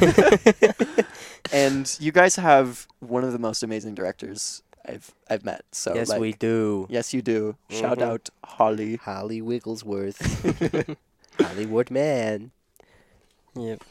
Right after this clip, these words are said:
Speaker 3: Yeah. I know a lot of, I mean, like, for me, when I, I was involved in basketball, obviously,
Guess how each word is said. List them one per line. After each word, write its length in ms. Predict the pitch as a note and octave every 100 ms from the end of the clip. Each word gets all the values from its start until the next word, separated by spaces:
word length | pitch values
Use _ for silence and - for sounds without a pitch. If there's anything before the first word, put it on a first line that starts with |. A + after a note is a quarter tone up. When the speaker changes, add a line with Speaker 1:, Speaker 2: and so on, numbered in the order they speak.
| -
Speaker 3:
Yeah. 180 | G#2 G#2+
I 80 | C3
know 240 | C#3 C3
a 40 |
lot 200 | B2 B2
of, 340 | A#2+ A2 A2 - _ _ _
I 40 | A#2+
mean, 280 | A#2 A2 -
like, 220 | A2 A2
for 120 | -
me, 220 | A2 G#2+ G#2+
when 140 | G#2+
I, 100 | G#2
I 160 | - A2
was 100 | G#2+
involved 280 | G2+ G2+
in 100 | G2+
basketball, 420 | G2 G2 - G#2+ F#2
obviously, 420 | G2+ - G2